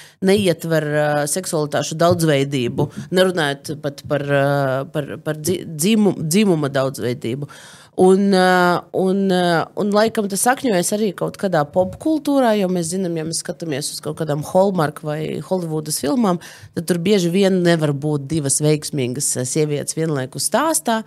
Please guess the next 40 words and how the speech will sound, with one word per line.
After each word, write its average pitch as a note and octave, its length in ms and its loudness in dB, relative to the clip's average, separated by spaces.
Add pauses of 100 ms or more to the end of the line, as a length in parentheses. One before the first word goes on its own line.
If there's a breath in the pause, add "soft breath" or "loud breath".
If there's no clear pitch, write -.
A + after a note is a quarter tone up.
(320 loud breath)
Ā, D#3 560 0
obligāti E3+ 760 2
ir F3 80 -2
viņām D#3 340 0
jābūt D3+ 400 -2
sacensēm, C3+ 800 -4 (440 loud breath)
ā, - 200 -4 (160)
kas, D3 280 -6
kas - 180 -6
cīnās D3+ 400 -2
vai D3 140 -4
nu C#3 100 -2
par D3 180 0
amatu, F3 300 0
vai D3 120 0
nu C#3+ 120 -2
par D3 160 -2
vīrieti, E3+ 500 0
vai C#3 160 -2
nu C#3+ 140 -4
par C#3 180 -6
vēl C#3+ 460 0
kaut E3 300 0
ko. D#3 200 0 (440 loud breath)
Ā, D#3+ 200 0 (360)
un D#3+ 200 -2
tas D#3+ 220 -2
ir D#3+ 100 0
pēdējo D3+ 580 2
gadu E3 300 2
pavērsiens, C#3+ 800 0
kurš - 340 -10
tiek C#3 220 -4
skatīts, D#3 540 -4
ka - 100 -8
mēs D3 240 -4
varbūt D3 400 -4
atainosim D3 640 -4
arī C#3+ 160 -4
normālu, C3 720 -4